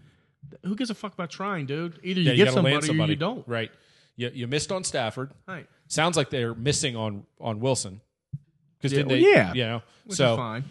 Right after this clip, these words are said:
Speaker 2: yeah. Um, but you're right. I mean, placate the fan base. "Hey, guys, we're giving it a shot." You know?
Speaker 1: Why is Mitchell Trubisky better than Minshew? Like,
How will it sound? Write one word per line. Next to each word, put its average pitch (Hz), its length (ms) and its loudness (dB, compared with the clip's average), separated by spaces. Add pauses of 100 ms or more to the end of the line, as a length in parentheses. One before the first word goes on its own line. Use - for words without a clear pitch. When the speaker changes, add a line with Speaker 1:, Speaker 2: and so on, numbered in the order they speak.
(140)
Speaker 2:
yeah. 135 220 -2 (360)
Um, 113 400 -6 (960)
but 147 220 0
you're 151 120 4
right. 156 240 4 (180)
I 123 100 -4
mean, 120 240 -4 (680)
placate 151 380 -2
the 165 80 -8
fan 160 240 -4
base. 202 220 -6
"Hey, 196 100 4
guys, 156 320 0
we're 143 80 -6
giving 160 180 -2
it 160 80 -2
a - 20 -6
shot." 139 340 -4 (440)
You - 80 -8
know? 123 60 0
Speaker 1:
Why 214 200 6
is 339 200 0
Mitchell 233 260 2
Trubisky 135 680 2 (180)
better 147 240 6
than 131 380 2 (480)
Minshew? 131 580 6 (1080)
Like, 160 220 2